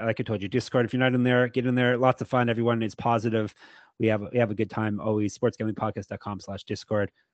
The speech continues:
That was not sarcastic. Everyone really is positive. We really do have a hard, uh,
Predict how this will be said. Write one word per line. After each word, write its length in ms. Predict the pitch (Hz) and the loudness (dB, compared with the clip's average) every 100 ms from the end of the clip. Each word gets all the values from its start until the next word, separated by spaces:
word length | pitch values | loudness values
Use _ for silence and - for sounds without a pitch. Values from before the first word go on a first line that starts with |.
| - | 0
That 120 | 131 | 2
was 140 | 123 113 | 2 0
not 220 | 117 110 | -2 -2
sarcastic. 500 | 107 - 104 - 101 | -4 -4 -4 -4 -10
Everyone 280 | 95 98 98 | -8 -8 -6
really 280 | 101 98 | -4 -4
is 120 | 85 - | -8 -12
positive. 360 | - 87 92 - | -16 -16 -18 -10
We 80 | 107 | -8
really 260 | 104 123 113 | 2 2 2
do 220 | 104 139 | 6 8
have 160 | 135 104 | 8 6
a 40 | |
hard, 240 | 95 95 - | 2 -4 -8
uh, 160 | 113 | -8